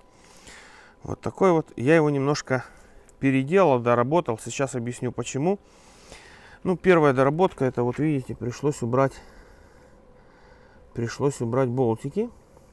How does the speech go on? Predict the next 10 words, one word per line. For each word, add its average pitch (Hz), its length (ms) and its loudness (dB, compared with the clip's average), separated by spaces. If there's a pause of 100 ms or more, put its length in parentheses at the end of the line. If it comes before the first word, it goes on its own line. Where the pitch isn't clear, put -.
(180)
стяжные. 131 640 -4 (880)
Почему? 170 480 -2
Потому 160 380 -4
что 135 240 -4
вот 107 200 -2
они, 104 160 -12
смотрите. 113 480 -16 (2000)
Они 151 320 -2
начали 147 440 -2
ржаветь. 113 640 -4